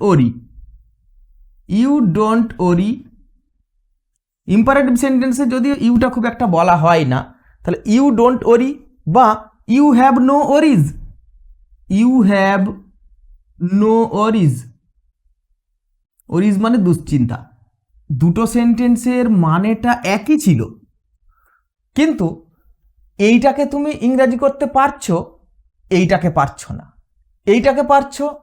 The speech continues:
এইটাকে পারছো না। অথচ আমরা ইংরাজি, বাংলায় যখন ভেবে নিয়ে ইংরাজি বলতে যাই, ট্রান্সলেশন মেথডে যখন পড়াশুনো করি, যদিও ট্রান্সলেশন মেথডটা this is not the best way to learn English, কেন নয় বা বেস্ট ওয়ে, ওয়েটা কী,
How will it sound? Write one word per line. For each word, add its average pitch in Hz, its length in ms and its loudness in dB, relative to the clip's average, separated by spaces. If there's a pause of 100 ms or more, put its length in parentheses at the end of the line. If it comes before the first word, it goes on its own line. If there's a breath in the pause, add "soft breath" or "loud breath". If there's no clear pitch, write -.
(680)
এইটাকে 226 340 2
পারছো 170 380 -2
না। - 100 -14 (480)
অথচ 165 320 -2
আমরা 269 500 0 (200)
ইংরাজি, 202 380 0 (120)
বাংলায় 190 440 0
যখন 214 320 -4
ভেবে 170 340 0
নিয়ে 226 180 0
ইংরাজি 220 340 0
বলতে 185 360 -2
যাই, 165 180 -2
ট্রান্সলেশন 190 540 -4
মেথডে 185 320 -4
যখন 185 240 -4
পড়াশুনো 151 420 -6
করি, 156 260 -2 (480 soft breath)
যদিও 185 300 0
ট্রান্সলেশন 220 760 -4
মেথডটা 196 540 -4
this 151 200 -4
is 214 140 -8
not 180 240 -4
the 185 120 -2 (120)
best 190 280 -2
way 202 140 0
to 196 120 -8
learn 180 320 0
English, 135 340 -2 (580 soft breath)
কেন 190 200 0 (100)
নয় 226 280 0
বা 208 180 0
বেস্ট 190 360 -2
ওয়ে, 196 240 -2
ওয়েটা 202 240 -2
কী, 202 220 -4